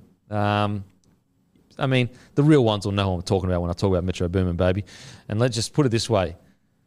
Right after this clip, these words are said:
Track Creepin' might be one of the best fucking tracks all year,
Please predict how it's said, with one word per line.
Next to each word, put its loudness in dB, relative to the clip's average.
Track 0
Creepin' -2
might 0
be 0
one 4
of 2
the 2
best -2
fucking -6
tracks -4
all 4
year, 0